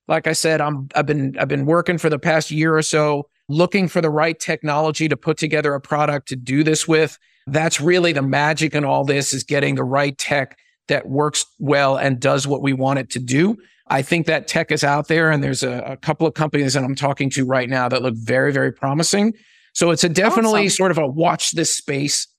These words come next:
Speaker 1: kind of area,
Speaker 2: Yeah.
Speaker 1: because I think that is gonna be a big leap forward in pet care.
Speaker 2: Wow. You heard it here first from Doctor Gary Richter.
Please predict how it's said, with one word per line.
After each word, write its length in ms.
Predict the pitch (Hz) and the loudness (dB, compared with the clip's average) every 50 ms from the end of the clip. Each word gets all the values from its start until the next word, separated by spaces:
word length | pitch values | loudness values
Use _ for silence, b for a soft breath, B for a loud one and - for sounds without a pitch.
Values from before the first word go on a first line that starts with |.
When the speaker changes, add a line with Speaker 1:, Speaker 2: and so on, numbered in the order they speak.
| _ - | _ -6
Speaker 1:
kind 180 | - 165 160 151 | -4 -2 -2 -2
of 100 | 147 131 | -2 -2
area, 400 | 135 135 139 147 165 170 180 196 | -2 0 0 0 2 2 2 2
Speaker 2:
Yeah. 200 | 330 359 226 175 - _ _ _ - | 2 0 -2 -4 -8 _ _ _ -4
Speaker 1:
because 320 | 160 143 - 143 - - | -4 -2 -2 -2 -2 -2
I 80 | 143 131 | -2 -2
think 240 | - - 190 185 - | 0 0 0 0 2
that 160 | 170 170 160 | 2 2 2
is 100 | 151 - | 0 -2
gonna 200 | - 156 151 143 | -2 -2 -4 -2
be 100 | 135 139 | -4 -4
a 80 | 127 123 | -6 -6
big 460 | 120 117 113 - - 165 170 175 165 | -6 -10 -4 0 2 4 4 4 4
leap 240 | 151 160 160 160 151 | 2 2 2 2 0
forward 340 | - - 139 139 127 127 123 | 0 0 0 2 0 0 -2
in 120 | 123 120 | -4 -4
pet 180 | 123 127 - - | -4 -6 -6 -6
care. 320 | - - 104 85 - - _ _ _ _ _ _ _ _ _ _ _ _ _ _ _ | -6 -8 -8 -8 -10 -14 _ _ _ _ _ _ _ _ _ _ _ _ _ _ _
Speaker 2:
Wow. 380 | 165 175 185 165 135 131 143 - | 0 2 2 2 2 0 -2 0
You 180 | 202 214 220 | 0 2 2
heard 180 | 220 226 214 220 | 2 2 2 2
it 100 | 262 277 | 0 0
here 180 | - 247 247 | 0 -2 -2
first 480 | 349 - - 180 135 170 - - - - _ _ _ _ _ _ _ | -2 -2 -2 -2 -2 -2 -4 -8 -12 -16 _ _ _ _ _ _ _
from 180 | - 196 190 | -2 -2 0
Doctor 300 | 180 175 170 170 - 196 | 2 0 -2 -2 -4 -6
Gary 320 | 196 196 196 196 214 254 269 | -2 0 0 0 2 0 0
Richter. 460 | 233 175 156 165 _ - 165 175 220 | 0 -2 -2 -2 _ -2 -2 -2 -4